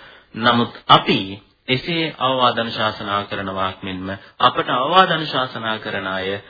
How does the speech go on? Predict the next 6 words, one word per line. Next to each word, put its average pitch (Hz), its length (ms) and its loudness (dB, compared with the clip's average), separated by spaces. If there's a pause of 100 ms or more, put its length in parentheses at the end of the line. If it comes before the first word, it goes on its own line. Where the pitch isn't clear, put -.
(140)
කොයිතරම් 127 560 0
දුරට 113 300 2 (880)
යහපත්ද, 156 680 2 (180)
කොයිතරම් 139 460 0
දුරට 107 260 -8
ඒගොල්ලෝ 98 520 -4